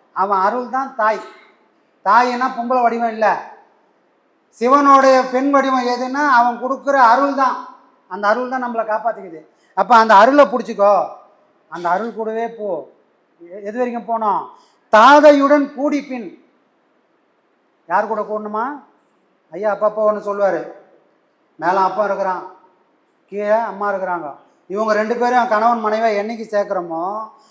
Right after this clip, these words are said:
அன்னைக்கு தான்டா உனக்கு ஒண்ணுமே. அந்த மாதிரி தாதையை கூடினா உள்ளுக்குள்ளவே அந்த கணவன் மனைவியும் ஆணும் பெண்ணும் என்னைக்கு ஒண்ணு, இவங்க பிரிவு ஒண்ணு சேர்றதே கிடையாது. எல்லா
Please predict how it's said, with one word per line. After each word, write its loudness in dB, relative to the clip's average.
அன்னைக்கு -10
தான்டா -8
உனக்கு -16
ஒண்ணுமே. -20
அந்த -18
மாதிரி -10
தாதையை 2
கூடினா -2
உள்ளுக்குள்ளவே 2
அந்த -2
கணவன் -4
மனைவியும் -6
ஆணும் 0
பெண்ணும் -4
என்னைக்கு -6
ஒண்ணு, -4
இவங்க -10
பிரிவு -12
ஒண்ணு -10
சேர்றதே -6
கிடையாது. -4
எல்லா 2